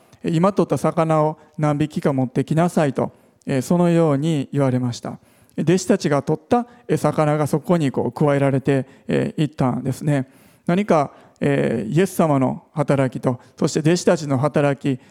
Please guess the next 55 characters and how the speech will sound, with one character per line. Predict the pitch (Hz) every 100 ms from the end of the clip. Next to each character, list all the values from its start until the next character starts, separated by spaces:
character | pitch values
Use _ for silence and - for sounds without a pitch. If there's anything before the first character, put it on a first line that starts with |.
| -
ま |
あ、 | 156
そ | 180
の | 175
共 | 202 202
同 | 208
作 | 190 196
業 | 165 135
で |
食 | 123 170 156
卓 | 160 151
が、 | 147 139 - _ _
え | 147
ー、 |
出 | 143 147
来 | 156
上 | 147
が | 147
っ |
て | 139 147 143 139 151
い |
く | 135 151
よ | 143
う | 127
な |
で | 117
す | 120 196
ね、 | 175 135 - - -
え |
ー、 |
そ | 151 185
の | 185
シ | - 214
ー |
ン | 165
だ | 135
と | 127 127 131
思 | 143 135
い | 131
ま | 131
す。 | 123 - _ _ _ - _
え | - 156
ー、 |
福 | - 226
音 | 247
宣 | 226 285
教 | 233 160
の | 139
働 | 151 160 160
き | 175 170
と |
い | 147
う | 131
の | 131
は、 | 143 131